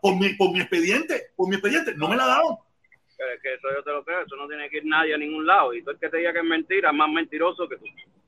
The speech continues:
Speaker 2: Y mira que
Speaker 1: Ay.
Speaker 2: tú eres mentiroso a veces, pero es más mentiroso que tú el que te diga que eso es mentira.
Speaker 1: No, claro que
Speaker 2: Porque
Speaker 1: sí.
Speaker 2: a mí lo que más me molesta no es, eh, vuelvo y te repito, el revolucionario que defiende una revolución desde la posición de pueblo, no desde la posición de capitalista.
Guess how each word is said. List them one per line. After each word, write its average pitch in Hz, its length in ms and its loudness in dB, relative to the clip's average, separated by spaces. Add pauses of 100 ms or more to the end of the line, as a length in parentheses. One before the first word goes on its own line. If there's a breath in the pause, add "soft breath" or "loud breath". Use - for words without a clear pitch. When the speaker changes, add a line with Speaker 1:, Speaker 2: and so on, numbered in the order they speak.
(240)
Speaker 2:
Y 135 40 -10
mira 190 200 8
que 196 60 4
Speaker 1:
Ay. 180 60 6
Speaker 2:
tú 196 60 4
eres 190 140 8
mentiroso 175 460 0
a 175 80 10
veces, 180 320 6 (140)
pero 143 480 4
es 156 220 2
más 185 220 8
mentiroso 202 560 4
que 185 100 2
tú 262 140 6
el 180 100 4
que 170 80 2
te 160 120 0
diga 208 200 8
que 196 80 2
eso 202 140 0
es 196 80 0
mentira. 160 500 0 (220)
Speaker 1:
No, - 140 -14 (180)
claro 123 180 -2
que - 0 -
Speaker 2:
Porque 139 200 4
Speaker 1:
sí. 170 40 2 (220)
Speaker 2:
a 175 140 12
mí 220 140 8
lo 262 120 12
que 247 80 8
más 262 160 10
me 254 120 8
molesta 240 520 8
no 226 120 0
es, 247 220 4 (100)
eh, 214 240 0
vuelvo 254 260 4
y 226 40 -10
te 220 80 4
repito, 214 380 0
el 554 80 4
revolucionario 202 800 6
que 214 100 4
defiende 226 440 4
una 233 160 8
revolución 208 600 6 (640)
desde 214 200 10
la 214 140 12
posición 208 480 4
de 247 120 8
pueblo, 226 440 8 (320)
no 240 160 6
desde 254 160 12
la 240 120 12
posición 240 440 2
de 269 80 6
capitalista. 254 640 2